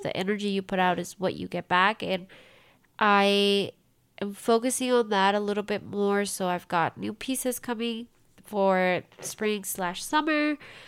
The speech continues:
Um, I already launched a new collection, the Dino collection. You guys, it is so,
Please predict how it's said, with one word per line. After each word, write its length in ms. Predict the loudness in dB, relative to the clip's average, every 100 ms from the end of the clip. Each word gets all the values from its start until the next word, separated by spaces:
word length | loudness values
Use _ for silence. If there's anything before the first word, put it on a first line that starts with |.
| -20 -20 -2
Um, 280 | 0 0 0
I 180 | 0 2
already 540 | 4 2 2 2 2 0
launched 520 | -2 0 0 -4 -8
a 60 | -6
new 180 | -6 -6
collection, 560 | -2 -2 0 -4 -2
the 100 | -2
Dino 440 | 0 0 2 0 -2
collection. 720 | -4 -2 -2 -4 -4 -4 -4 _
You 120 | -16 -12
guys, 380 | -10 -8 -8 -6
it 100 | -4
is 240 | -4 0
so, 240 | 4 4